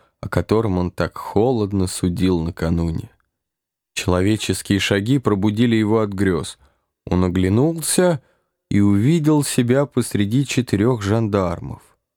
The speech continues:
У него было два превосходных пистолета, затравки которых он возобновил во время обеда. Тихий звук взводимых курков привлёк внимание одного из жандармов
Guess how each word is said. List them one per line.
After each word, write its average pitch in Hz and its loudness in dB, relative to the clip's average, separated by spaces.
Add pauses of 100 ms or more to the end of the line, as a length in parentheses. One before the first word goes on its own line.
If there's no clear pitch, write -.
(840)
У - 4
него 95 2
было 110 2
два 101 0
превосходных 131 0
пистолета, 139 0
затравки 110 -2
которых 117 -2
он 110 0
возобновил 98 2
во 95 0
время 104 0
обеда. 110 -2 (420)
Тихий 101 0
звук 101 0
взводимых 95 0
курков - -2
привлёк 113 2
внимание 110 0
одного 101 0
из 101 -2
жандармов 127 0